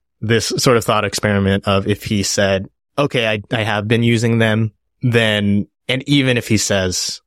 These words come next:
"Look, but you shouldn't, I had specific reasons to do it. I needed to recover from wrestling," and that sort of thing. E-, even if he says, "Don't do it," there are just way too many people that would, that look up to him that say, "Well, he did it. He's okay. He's great.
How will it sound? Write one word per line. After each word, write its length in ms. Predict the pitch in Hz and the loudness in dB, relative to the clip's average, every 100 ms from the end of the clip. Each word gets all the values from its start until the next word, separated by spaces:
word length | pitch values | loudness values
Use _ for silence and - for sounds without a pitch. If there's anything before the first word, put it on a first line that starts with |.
| _ _ | _ _
"Look, 300 | 120 107 92 | -4 -2 -2
but 160 | 104 - | -2 0
you 120 | 104 | 0
shouldn't, 440 | 107 117 110 107 - | 0 0 0 -2 -2
I 120 | 107 | -4
had 300 | 101 104 101 - _ _ - | -2 -4 -6 -10 _ _ -16
specific 580 | - - - 113 110 - | -6 -4 -2 -2 -2 -2
reasons 380 | 98 95 101 - | 0 0 0 -2
to 80 | |
do 240 | 90 95 92 | -4 -2 0
it. 100 | 90 | 0
I 60 | |
needed 300 | 95 98 95 | 0 0 -2
to 120 | - 95 | -6 -8
recover 500 | 92 - 139 135 131 | -4 -2 0 0 -2
from 200 | 123 131 | 0 0
wrestling," 380 | 139 - 135 | 0 0 0
and 80 | 120 | 2
that 120 | 117 | 0
sort 140 | - 117 | 0 -2
of 60 | |
thing. 220 | 117 113 113 _ _ | 0 0 -2 _ _
E-, 240 | - 196 175 _ _ | -2 -2 -2 _ _
even 360 | 180 180 160 147 | 0 2 2 0
if 80 | |
he 100 | 139 | -2
says, 220 | 123 117 101 | 0 0 0
"Don't 220 | 107 95 | 0 0
do 120 | 101 | 0
it," 240 | 98 87 - _ _ - | 0 0 -6 _ _ -10
there 220 | 117 117 | -2 0
are 160 | 113 107 - - | 2 -2 -6 -8
just 220 | 110 - | -4 0
way 160 | 143 143 | 0 2
too 120 | 143 | 2
many 120 | 131 | 2
people 360 | 127 127 120 120 | 0 0 0 0
that 260 | 107 107 _ _ _ _ - | -2 -4 _ _ _ _ -4
would, 180 | 123 - | -4 -2
that 220 | 147 120 117 | -2 0 2
look 220 | 147 - | 2 2
up 160 | 165 | -2
to 100 | - | 2
him 200 | 151 170 | 2 2
that 160 | 160 131 | 0 -2
say, 280 | - 127 123 | 0 2 2
"Well, 200 | 143 240 | 2 2
he 160 | 214 | 2
did 200 | 214 160 | 0 2
it. 200 | 165 185 - _ _ _ | 2 0 -4 _ _ _
He's 200 | - 208 | 0 2
okay. 580 | 202 143 127 120 151 139 | 2 2 2 2 2 -2
He's 220 | - 208 | 0 0
great. 380 | 143 131 127 156 | 2 2 2 -2